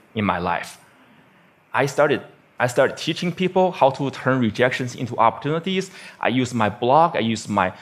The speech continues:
talk, I used the book I just published, and I, I was even, I'm even building technology to help people overcome their fear of rejection. When you get rejected in life, when you are ma-, make-, facing the next obstacle or next,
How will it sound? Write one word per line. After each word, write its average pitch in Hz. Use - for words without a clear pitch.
talk, 156
I -
used 117
the 107
book 139
I 131
just 120
published, 165
and 120
I, 127
I 123
was 135
even, 160
I'm 123
even 190
building 160
technology 131
to 107
help 120
people 123
overcome 107
their 113
fear 107
of 98
rejection. 98
When 135
you 175
get 147
rejected 87
in 90
life, 73
when 113
you 156
are 165
ma-, 117
make-, 113
facing 113
the 101
next 98
obstacle 92
or 87
next, 98